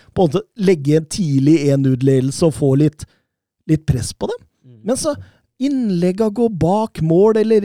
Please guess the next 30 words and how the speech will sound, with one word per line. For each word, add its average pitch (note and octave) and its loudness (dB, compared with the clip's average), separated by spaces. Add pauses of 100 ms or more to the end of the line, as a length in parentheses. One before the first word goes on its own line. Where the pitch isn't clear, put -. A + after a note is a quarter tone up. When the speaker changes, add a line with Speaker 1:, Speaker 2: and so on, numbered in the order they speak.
Speaker 1:
å-, E3 2
en G3+ 0
meter F3+ -2
over. D#3+ 0 (580)
Pasningen F#3 -2
går G3 4
midt F3+ -4
på G#3 -4
fot A3 -2
i F#3 -2
stedet F3 0
for G3 -2
at F#3 -2
han G3+ -2
går F3+ 2
i A3 -2
lengderetning. F3+ -4
Altså, G3+ -6
det, A#3+ -6
det G#3+ -2
er G3+ -4
masse A#3 -2
sånne G#3+ -2 (800)
småfeil, B3+ -2
da. - -2 (460)
Og F#3+ 0
når, A3 2
og G#3+ 4
når G#3 4
du B3+ 0